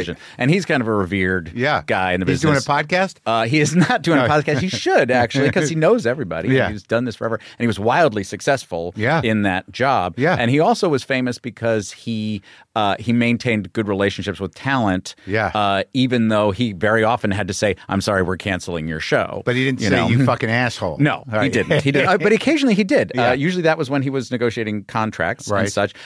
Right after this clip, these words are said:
Speaker 1: But he, but he managed to walk an interesting tightrope because he, uh, he still retained a remarkable amount of goodwill, even though he could be a, a very fierce negotiator and, and, uh, and,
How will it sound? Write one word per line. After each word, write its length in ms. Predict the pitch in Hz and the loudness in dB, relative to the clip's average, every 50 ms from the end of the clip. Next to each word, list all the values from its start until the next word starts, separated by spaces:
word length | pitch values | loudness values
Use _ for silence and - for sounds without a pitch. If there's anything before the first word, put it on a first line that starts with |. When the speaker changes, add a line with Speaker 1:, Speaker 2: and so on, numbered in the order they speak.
| - _ | -4 _
Speaker 1:
But 100 | 139 143 | 2 2
he, 120 | 175 190 | 2 2
but 200 | 151 151 143 160 | 0 0 2 2
he 80 | 175 170 | 4 4
managed 300 | 165 175 208 220 196 - | 4 2 2 2 0 0
to 60 | 170 | 2
walk 160 | 156 139 131 | 2 2 2
an 80 | 139 135 | 2 0
interesting 360 | 127 - 131 120 - 123 120 | 0 0 -2 -4 -2 -4 -2
tightrope 420 | - - 123 - - 107 107 101 | -2 -2 -4 -2 -2 -2 -4 -2
because 540 | - 110 101 - - - 117 110 107 104 107 | -4 -8 -8 -6 -2 0 2 2 2 2 -2
he, 440 | - - - 113 110 107 107 110 101 - - - - - _ - | -10 -6 -4 -2 -2 0 0 -2 -4 -6 -10 -20 -20 -20 _ -2
uh, 300 | 113 110 107 104 104 98 - _ | 0 2 2 2 2 0 -2 _
he 200 | 107 - 131 127 120 | -4 0 0 0 2
still 520 | - - - - - 123 123 123 135 151 | 0 -4 -6 0 2 4 4 4 4 4
retained 440 | 139 143 135 - - 120 117 117 120 | 2 0 -2 0 0 2 2 4 4
a 100 | 120 117 107 | 2 2 2
remarkable 760 | 98 104 104 101 98 92 95 104 113 113 - 131 117 113 107 | 2 2 4 4 4 4 4 2 2 0 0 0 2 2 2
amount 280 | 101 98 95 95 95 | 2 2 0 0 0
of 120 | 98 92 - | 0 -2 -2
goodwill, 640 | 101 98 92 90 90 131 185 127 85 80 85 98 - - - - _ | -2 0 0 0 2 2 2 2 2 0 -4 -4 -6 -8 -20 -14 _
even 280 | - 120 123 127 131 123 | -2 0 2 4 4 4
though 140 | 117 110 104 | 4 4 2
he 140 | 98 110 120 | 2 0 -2
could 300 | 104 - - 135 120 101 | -2 0 -2 0 0 0
be 180 | 110 107 110 110 | 0 0 2 2
a, 140 | 101 98 | 2 2
a 240 | 104 - 101 98 95 | 0 0 0 -2 -2
very 260 | 76 - 95 104 123 | 0 0 2 2 2
fierce 320 | - - - 113 113 - - | 0 0 -2 -2 -2 -2 -4
negotiator 640 | 113 95 104 107 110 - 120 113 117 117 123 123 104 | -2 0 0 -2 -2 -2 -2 -2 -2 -2 -2 -2 -2
and, 280 | 87 90 87 87 87 - | -4 -4 -4 -6 -8 -6
and, 400 | - 95 87 85 87 85 80 - - - - - - - | -4 -4 -2 -2 -2 -4 -4 -8 -16 -20 -20 -18 -8 -4
uh, 360 | 104 101 98 92 92 90 87 - _ - | -2 0 0 2 2 0 0 -2 _ -4
and, 380 | 101 101 104 101 92 - - | -2 0 0 0 -2 -4 -8